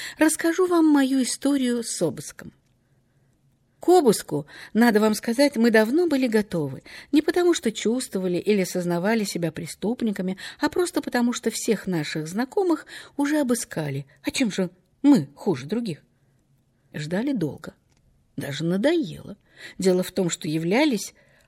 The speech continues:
обыскивать обыкновенно ночью, часов около трех, и мы установили дежурство. Одну ночь муж не спал, другую тетка, третью я. А то неприятно, если все в постели,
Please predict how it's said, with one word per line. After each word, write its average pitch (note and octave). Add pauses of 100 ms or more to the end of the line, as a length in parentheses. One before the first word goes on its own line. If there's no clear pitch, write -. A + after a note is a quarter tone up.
обыскивать E3
обыкновенно F3
ночью, C#3+ (100)
часов -
около C#3+
трех, C#3+ (320)
и F#3
мы F#3
установили F3
дежурство. D#4 (360)
Одну E4
ночь D#3 (120)
муж A3
не A3
спал, B3+ (160)
другую C4
тетка, F3 (260)
третью D#4
я. D3+ (1080)
А F#3+
то E4
неприятно, D4+
если A3+
все A3
в G#3+
постели, A3